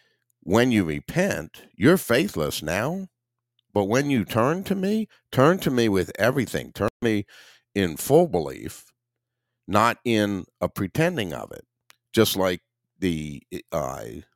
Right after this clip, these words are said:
when they were at the foot of the mountain and, "Well, we'll do everything you say." Now, that was a repentance to an agreement to do what God says, but it wasn't a,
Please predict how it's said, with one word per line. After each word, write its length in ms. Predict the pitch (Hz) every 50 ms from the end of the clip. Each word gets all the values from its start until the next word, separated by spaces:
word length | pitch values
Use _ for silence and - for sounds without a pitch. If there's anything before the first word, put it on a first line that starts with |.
| _ _ _
when 180 | 101 98 90
they 100 | 98 95
were 140 | 90 90 87
at 140 | 85 - -
the 260 | 78 76 73 71 71 - -
foot 300 | _ - - - 117 110
of 80 | 104 92
the 80 | 87 87
mountain 560 | 85 92 107 123 120 - - 67 64 65 - _
and, 260 | - 82 80 78 71 - _ - - - _
"Well, 140 | - 85 87
we'll 180 | 92 - 156 151
do 180 | 127 123 123
everything 480 | 127 131 135 147 143 - 156 156 156 151
you 140 | 151 160 151
say." 560 | - - 160 175 170 131 95 - - - _ _ _ _ _ _ _ _ _ _ _ _ _ _ _ _ _ _ _ _ _ _
Now, 240 | - 131 117 82 - _ _ _ _ _ -
that 240 | 107 131 151 - -
was 180 | 127 110 92
a 80 | 107 90
repentance 640 | 87 90 85 - - 120 107 87 - 101 90 - -
to 520 | - - 104 87 85 80 78 78 78 78 78 _ _ _ _ _ -
an 160 | 95 92 87
agreement 680 | 85 71 64 73 90 98 110 117 110 95 87 87 71 - _ _ _ _
to 460 | - 104 85 80 80 78 76 76 71 - _ _ _ _ _ _ _ -
do 160 | - 113 110
what 220 | 107 92 87 78 -
God 280 | - 73 67 67 -
says, 480 | - - 110 117 135 113 90 87 85 -
but 180 | - - 104
it 80 | 104 104
wasn't 360 | 120 131 135 131 127 107 90
a, 200 | 87 78 73 76